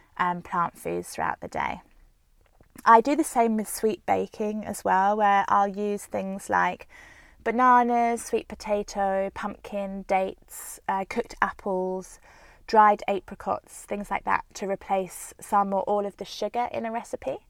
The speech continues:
Um, it brings a beautiful sweetness, but it's also got all that nutrient density and fibre of the whole food as opposed to, um, a sugar, even if we're using, you know, an unrefined sugar, um, you know, more like a rapadura or a coconut sugar.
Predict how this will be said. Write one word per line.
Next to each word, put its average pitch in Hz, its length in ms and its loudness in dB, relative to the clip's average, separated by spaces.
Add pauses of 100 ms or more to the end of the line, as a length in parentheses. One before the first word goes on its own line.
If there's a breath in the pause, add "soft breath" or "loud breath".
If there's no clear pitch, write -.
(440 loud breath)
Um, 214 160 4
it - 140 -6
brings 226 260 0
a 214 60 -4
beautiful 208 460 -4
sweetness, - 640 -6
but 202 120 -10
it's - 140 -10
also 202 240 -8
got - 120 -4
all 202 140 -4
that - 160 -2
nutrient 190 480 -10
density 190 460 -10
and 180 120 -12
fibre 180 560 2
of 185 140 -4
the 170 80 0
whole 180 480 2
food 175 580 -8 (380 loud breath)
as 185 160 0
opposed 175 560 -4
to, 170 320 -6 (140)
um, 165 360 -8
a 175 60 -12
sugar, 170 420 -6
even 196 280 -4
if - 180 -10
we're 180 80 -2
using, 175 400 -4
you 170 80 -8
know, 165 240 -6
an 165 100 -6
unrefined 170 680 -8
sugar, 175 400 -6 (460 loud breath)
um, 170 500 -2 (180)
you 180 100 -10
know, 170 120 -10
more 175 180 -6
like 165 200 -8
a 180 40 -8
rapadura 165 640 -8
or 87 120 -6
a 87 60 -8
coconut - 540 -8
sugar. - 380 -8